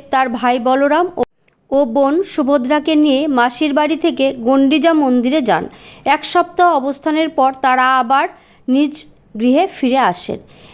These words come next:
এটি উল্টো রথযাত্রা বা বহুধা রথযাত্রা নামে পরিচিত।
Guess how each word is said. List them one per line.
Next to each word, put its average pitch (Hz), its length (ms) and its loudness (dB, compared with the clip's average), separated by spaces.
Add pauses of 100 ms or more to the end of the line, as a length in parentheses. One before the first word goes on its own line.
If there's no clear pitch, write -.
(200)
এটি 311 260 2
উল্টো 349 460 2
রথযাত্রা 320 680 0 (180)
বা 247 200 0 (240)
বহুধা 254 540 0 (200)
রথযাত্রা 277 580 0
নামে 277 260 2
পরিচিত। 220 580 -2